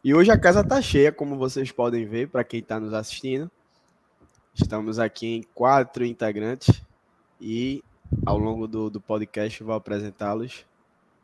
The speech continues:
os meus amigos aqui de bancada. Sejam muito bem-vindos, eu sou o Lucas Bastos.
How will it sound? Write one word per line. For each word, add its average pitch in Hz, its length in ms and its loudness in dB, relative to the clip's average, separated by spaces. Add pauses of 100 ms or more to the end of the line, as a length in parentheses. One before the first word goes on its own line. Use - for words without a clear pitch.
os 101 80 -14
meus 110 220 -4
amigos 110 400 -4
aqui 107 240 -6
de 107 60 -4
bancada. 107 640 -4 (1000)
Sejam 131 320 4
muito 143 300 0
bem-vindos, 135 540 0
eu 135 80 4
sou 131 180 0
o - 40 2
Lucas 135 280 0
Bastos. 120 640 0